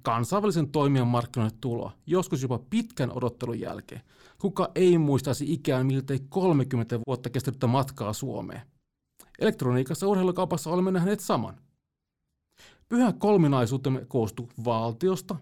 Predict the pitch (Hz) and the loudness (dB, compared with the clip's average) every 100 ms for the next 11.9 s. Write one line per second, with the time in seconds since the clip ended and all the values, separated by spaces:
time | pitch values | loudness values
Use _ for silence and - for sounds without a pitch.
0 | - 123 123 127 175 190 180 202 214 214 | -8 -4 -2 -2 -4 -6 -2 2 2 0
1 | - - - - _ _ _ _ _ _ | -6 -8 -14 -20 _ _ _ _ _ _
2 | _ - 220 226 190 147 135 127 113 - | _ -2 0 2 2 4 4 2 0 0
3 | 127 135 131 131 - 143 131 127 117 135 | 2 2 2 -2 0 2 2 0 -2 0
4 | 110 110 117 113 120 113 107 107 - 120 | 0 0 -2 2 0 0 -6 -6 -10 -12
5 | - 127 113 107 - - _ _ _ _ | -10 -6 -6 -8 -14 -14 _ _ _ _
6 | _ _ _ _ _ _ 170 185 196 - | _ _ _ _ _ _ 0 2 2 0
7 | 170 175 196 190 180 180 - 135 139 180 | -2 0 0 0 0 -2 -4 -4 -2 0
8 | 214 220 - - 117 120 160 - 247 190 | 0 -2 -4 -4 -4 -2 -6 -4 0 2
9 | 110 - - - _ _ _ _ - - | 0 -6 -14 -16 _ _ _ _ -20 -8
10 | - 277 240 185 151 165 151 120 - 131 | -2 0 2 2 0 2 2 0 -2 0
11 | 156 117 120 151 190 175 - - - | 2 2 2 2 2 0 -4 -18 -20